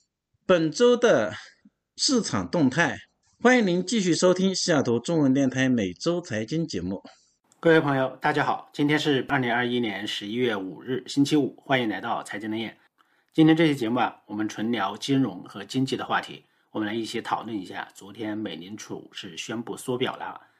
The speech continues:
Speaker 2: 可以说，这个举动呢，对全球的资产价格、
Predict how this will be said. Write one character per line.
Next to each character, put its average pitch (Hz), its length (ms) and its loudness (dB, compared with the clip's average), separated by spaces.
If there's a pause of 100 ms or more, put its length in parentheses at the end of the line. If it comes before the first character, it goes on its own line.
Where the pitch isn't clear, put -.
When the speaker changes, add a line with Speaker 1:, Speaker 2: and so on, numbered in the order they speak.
(100)
Speaker 2:
可 127 80 -2
以 117 40 0
说， 120 260 -2 (360)
这 196 120 4
个 165 100 4
举 - 180 -4
动 135 140 0
呢， 127 120 0
对 120 360 0
全 120 340 -2
球 113 240 -6
的 - 320 -6
资 135 120 -8
产 101 160 -6
价 123 200 2
格、 - 300 -18